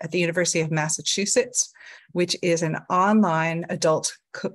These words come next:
degree completion program. And by the way, the University of Massachusetts Amherst has, I believe,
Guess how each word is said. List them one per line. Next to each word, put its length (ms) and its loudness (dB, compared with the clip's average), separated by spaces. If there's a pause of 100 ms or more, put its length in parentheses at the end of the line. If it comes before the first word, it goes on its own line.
degree 340 0
completion 640 -4
program. 720 0
And 180 -4
by 220 0
the 120 -2
way, 320 0 (300)
the 80 -4
University 380 0
of 60 -2
Massachusetts 720 -4
Amherst 340 0
has, 440 0
I 120 2
believe, 920 0